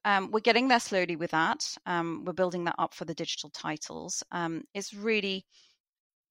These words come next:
g-, very, you know, for, for us to operate, it's a really secure source of income. You just know that there's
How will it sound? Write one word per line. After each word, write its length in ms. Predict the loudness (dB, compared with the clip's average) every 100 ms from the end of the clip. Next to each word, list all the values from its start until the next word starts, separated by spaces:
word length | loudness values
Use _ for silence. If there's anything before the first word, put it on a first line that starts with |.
| _
g-, 220 | -20 -20 -16
very, 520 | 0 6 8 6 2
you 120 | 0
know, 80 | 0
for, 160 | 2 -2 _ -14
for 240 | -2 6
us 460 | 8 8 4 -6 -8 -6
to 80 | -6
operate, 560 | -6 -6 -2 -2 -2 -4 -6
it's 160 | -6
a 60 | -8
really 220 | -8 -8
secure 720 | -10 -10 -12 -6 -4 -4 -6 -12 _ _ -12
source 340 | -6 -4 -6
of 80 | -6
income. 500 | -6 -6 -10 -8 -10
You 160 | -10 -8
just 300 | -4 -4 -4
know 220 | -4 -6
that 160 | -6 -6
there's 340 | -4 -4 -4